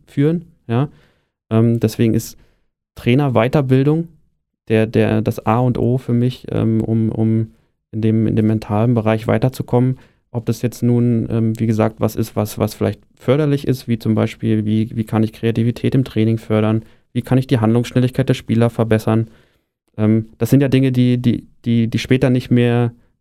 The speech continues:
nicht mehr zu, zu beheben sind. Ja, also wenn wir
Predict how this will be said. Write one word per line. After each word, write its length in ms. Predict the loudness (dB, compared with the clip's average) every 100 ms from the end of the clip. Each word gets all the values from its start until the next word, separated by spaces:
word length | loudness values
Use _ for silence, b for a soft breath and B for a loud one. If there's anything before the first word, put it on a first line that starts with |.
| _
nicht 180 | -6 0
mehr 160 | 0
zu, 480 | 0 0 2 2 0 b b
zu 120 | _ 0
beheben 340 | 2 4 4
sind. 260 | 2 -2 -2
Ja, 100 | 0
also 200 | 0 0
wenn 180 | 0 2
wir 240 | 2